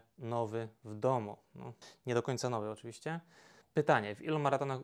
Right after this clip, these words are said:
gravelowych startowałeś? Jaki wspominasz najlepiej, a który dał Ci mocno w kość? Czy nie ukończyłeś jakiegoś?" Od razu odpowiem na ostatnią część: czy nie ukończyłem jakiegoś. E, odkąd startuję w zawodach, nie było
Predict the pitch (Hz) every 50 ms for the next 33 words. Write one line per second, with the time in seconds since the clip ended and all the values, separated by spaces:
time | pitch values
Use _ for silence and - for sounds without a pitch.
0 | - - 120 123 127 123 120 127 131 127 117 127 120 - - - 123 123 - 123
1 | 113 135 139 135 131 123 - 123 - 123 - - 123 120 117 - - 127 120 123
2 | 131 135 131 - 123 123 117 107 - - 123 127 123 113 117 113 113 - 117 113
3 | 113 113 - - 117 113 - - - - 117 117 113 - - - - 120 123 123
4 | 123 131 117 113 - - 113 107 - - 117 113 113 113 110 - 120 120 120 -
5 | 127 110 - - - - - - - - 135 127 131 139 131 123 117 - - 127
6 | 123 120 117 113 - 131 120 - 120 120 - 143 151 151 - - _ - - -
7 | - - _ _ - 135 131 135 - - - 127 123 127 123 - 127 117 - -
8 | 123 117 117 117 117 113 - 110 98 107 - - - _ - - - - - -
9 | - _ _ _ - - 117 117 117 113 113 - - 143 143 147 - - 135 127
10 | 127 - - - - _ - - - 127 123 - - 131 127 127 123 123 123 123
11 | 113 110 107 104 107 113 117 107 110 107 104 101 113 127 120 - _ - - 113
12 | 110 110 101 107 110 101 104 107 104 - -